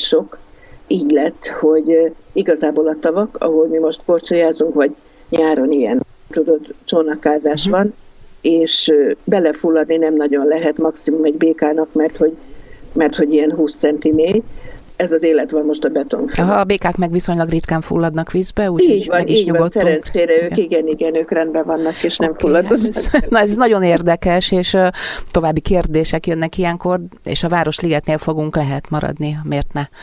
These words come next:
Speaker 2: A
Speaker 1: Igen,
Speaker 2: további
Speaker 1: i-, i-
Speaker 2: alkalmakkor, most viszont, ö, tovább kell lépnünk,
Speaker 1: Menjünk
Speaker 2: mert,
Speaker 1: tovább,
Speaker 2: ö,
Speaker 1: igen. Menjünk tovább. Ö, én azt gondolom, hogy ha valaki jól, hát kifázta magát, és boldogan ott korcsolyázott egy órát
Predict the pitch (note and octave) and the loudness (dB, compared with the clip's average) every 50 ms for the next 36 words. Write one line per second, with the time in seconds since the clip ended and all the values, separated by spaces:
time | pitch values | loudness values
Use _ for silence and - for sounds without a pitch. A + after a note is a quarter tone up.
0 | - - - - - D#4 D4 C4+ D3+ - - - - - - F#3+ F#3+ F#3 E3 E3 | -20 -20 -8 -2 0 2 2 2 0 0 0 0 0 0 0 2 2 2 2 0
1 | D#3+ E3 C#3 A3+ G#3+ F3+ F3+ F3+ - F#3+ F3+ F3 F3+ F3+ F3 F3+ - - - F#3+ | 0 0 0 2 2 2 0 0 -2 -2 -2 0 0 0 -2 -2 -4 -4 -4 -2
2 | F#3+ F#3 F3+ F3 - F#3+ - - F#3 F3+ F3+ F3+ - F#3 F3 E3+ E3+ E3+ E3+ E3+ | -2 -2 -2 -4 -4 -4 -4 -4 -4 -4 -6 -4 -4 -2 -2 0 -2 -2 -4 -4
3 | E3+ E3 F3+ E3+ E3 D3+ - - - D#3+ D#3+ D#3+ D#3+ D#3+ D#3 - - D#3+ D#3 D#3 | -4 -4 -2 -2 -2 -4 -4 -4 -4 -4 -2 -2 -2 -2 -4 -6 -8 -8 -6 -4
4 | D#3 D#3+ G3+ G3+ F3+ E3+ F3 D#3 D#3 D#3 G3+ F#3+ F#3 E3+ E3+ E3+ D#3+ D#3+ D#3+ D#3+ | -2 -2 -2 -2 -2 -2 -4 -2 -2 -2 0 0 0 0 0 0 0 0 0 0
5 | E3+ E3+ D3+ - - - - - - - - A3+ B3+ D4 G#3+ F3 F3+ - - G#3 | 0 0 0 -2 -6 -12 -14 -16 -18 -6 -2 2 2 2 2 0 -2 -2 0 0
6 | G3+ A3 A3 A3+ A3+ A3 - - - G3 F#3+ F#3+ F#3+ F#3+ F#3 - - F#3 G3 G3 | 2 2 2 2 0 -2 -2 -2 0 0 2 2 2 0 0 0 0 0 2 2
7 | G3+ F#3 G3 F#3+ G3 G3 G3 F3+ F3+ F3+ F3 F3 F3 F3 F3+ F3 F3 E3+ - - | 2 0 0 -2 -2 -2 -2 2 2 2 2 2 0 -2 0 0 0 0 0 -2
8 | - F3+ E3 E3 E3 F#3 F3+ E3+ E3 D#3+ D#3+ - E3 E3+ E3 - - - - - | 0 0 0 2 2 4 4 4 2 2 2 0 0 0 0 -4 -10 -20 -20 -20
9 | - - - - - G3 G3+ F#3+ F3+ E3+ E3+ E3 E3+ - - - - D#3+ D#3+ - | -20 -20 -10 -2 0 2 4 4 4 4 4 4 2 -2 -4 -4 -2 -2 -2 0
10 | - - A3+ F#3+ - - F3 E3 F3 - - D#3+ D3+ D#3+ D#3+ D#3 D#3 D#3 C#3+ D3 | 0 0 0 0 2 2 0 0 0 0 0 0 2 2 2 2 2 2 2 2
11 | - - E3 D#3+ D#3+ - - G3 F3 E3+ E3 E3 D#3 E3 E3 D#3+ E3 D#3+ - - | 0 0 0 0 -2 -4 -2 0 2 2 2 2 2 2 2 0 0 -2 -2 0
12 | E3+ D#3+ D#3+ - - E3 D#3 D#3+ D3+ D3+ E3+ D#3+ - - E3 D#3 E3+ F3 F#3 G3 | 0 0 0 0 0 2 2 2 2 2 0 -2 0 0 0 0 2 0 0 0
13 | G#3 G#3 - | -2 -4 -6